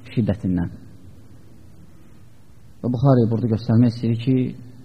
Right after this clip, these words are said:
müəyyən səbəblərdə namazı gecikdirmək olar, əfsəl və ya müstəhəb olan vaxtından. Çünki hər namaz, belə baxsaq, üç şey bölər, bölərik. Var əfsəl vaxtı, əvvəl vaxtıdır, yəni.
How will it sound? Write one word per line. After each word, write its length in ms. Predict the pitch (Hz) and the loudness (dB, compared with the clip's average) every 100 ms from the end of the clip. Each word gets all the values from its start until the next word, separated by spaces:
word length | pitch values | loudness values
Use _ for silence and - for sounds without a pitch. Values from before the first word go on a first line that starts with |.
| - | -6
müəyyən 420 | 110 107 113 117 | 2 4 4 2
səbəblərdə 640 | 113 110 104 101 95 113 117 | 0 -2 0 0 0 0 0
namazı 360 | 110 104 104 | 2 0 -2
gecikdirmək 680 | 110 95 - - 98 107 - | -4 -6 -8 -6 0 0 0
olar, 240 | 95 85 - | 0 -2 -4
əfsəl 460 | 98 - 123 120 | -6 -4 -2 -2
və 100 | 110 | 0
ya 60 | 95 | 0
müstəhəb 460 | 92 90 104 101 92 | 0 -2 -4 -2 0
olan 160 | 90 | -2
vaxtından. 460 | 87 - 76 71 71 - - - - - - - - - - - - - - | -4 -6 -6 -6 -8 -14 -20 -20 -20 -20 -20 -20 -20 -20 -20 -20 -20 -20 -18
Çünki 360 | - 113 107 95 - - - - - - - - - - - - - | -4 -2 0 -2 -4 -16 -20 -20 -20 -20 -20 -20 -20 -20 -20 -20 -10
hər 180 | - 110 | 0 4
namaz, 380 | 107 107 110 98 - - - | 4 4 2 0 -8 -16 -8
belə 220 | - 101 | -4 -2
baxsaq, 460 | 101 92 - 120 120 | -2 -4 -2 -2 -2
üç 140 | - | -8
şey 220 | - 117 117 | -4 -2 0
bölər, 300 | 90 73 - | 0 -4 -8
bölərik. 400 | - 90 82 78 - - - - - | -6 -4 -4 -8 -14 -20 -20 -20 -12
Var 200 | - 110 | -2 0
əfsəl 320 | 85 98 113 110 | 0 -2 0 0
vaxtı, 360 | 113 - 127 135 - - - - - - - - - - - - - - | 0 0 -2 -2 -6 -18 -20 -20 -20 -20 -20 -20 -20 -20 -20 -20 -20 -12
əvvəl 320 | - 92 101 87 | -4 0 2 0
vaxtıdır, 320 | - - 90 | -4 -10 -10
yəni. 200 | 90 | -10